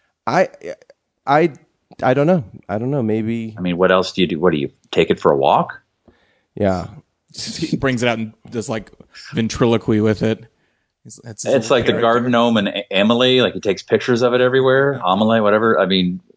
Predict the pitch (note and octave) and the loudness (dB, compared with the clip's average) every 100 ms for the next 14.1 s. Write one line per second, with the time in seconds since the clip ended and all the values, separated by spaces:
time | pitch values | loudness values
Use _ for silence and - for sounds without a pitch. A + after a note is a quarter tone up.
0 | - G#2+ A#2 - - D#2+ F#2+ G#2+ - A#2 | -6 0 0 -2 -2 2 2 0 -2 0
1 | B2+ B2+ A#2 B2 F2 D2 E2 - F#2 F#2 | 2 2 2 2 0 0 -4 -4 -4 -4
2 | E2 _ _ _ _ _ - - F#2+ G2 | -8 _ _ _ _ _ -14 -2 2 2
3 | G#2 G2 F2 - A2+ G#2+ E2 C#2+ D2 C2 | 2 2 2 0 0 2 2 0 -2 0
4 | D2+ - F#2 G#2 - E3 F#2+ A#1 - F2 | 0 0 -2 0 0 0 0 -2 -2 -2
5 | E2 - - F#2 A#2+ A2 G#2+ A#2+ A2+ D2+ | -2 -4 -4 0 0 0 0 0 0 0
6 | - - - - _ _ _ _ - A#2+ | -2 -8 -16 -18 _ _ _ _ 0 2
7 | A2 G2+ C#3 C3 A#2+ D3+ C3 - G#2+ G#2+ | 2 2 2 4 4 0 -6 -4 -2 -2
8 | G#2+ - B2 A2+ A2+ G#2 A2 A#2+ G#2 G2+ | -6 -4 -2 -2 -4 -4 -4 -4 -6 -6
9 | A2+ A2+ A#2+ _ _ _ _ D#3 C#3 - | -8 -10 -14 _ _ _ _ -4 -4 -6
10 | - A#2 C#3+ C#3 D#3 C#3 - C#3 C3+ A#2 | -6 0 2 4 4 2 2 2 2 4
11 | A#2+ G#2+ G#2 A2+ A#2 - B2 G#2 G#2 A#2+ | 4 4 4 4 2 -4 -4 -2 -4 -4
12 | - A2+ - G#2+ G2+ G2+ G#2 - - B2 | -4 -4 -2 -4 0 0 0 -6 -4 -4
13 | F#2 F#2+ - B2+ G2+ G#2+ G2 F#2+ G2+ G2 | -4 -6 -6 -2 -2 -2 -6 -6 -4 -4
14 | - | -8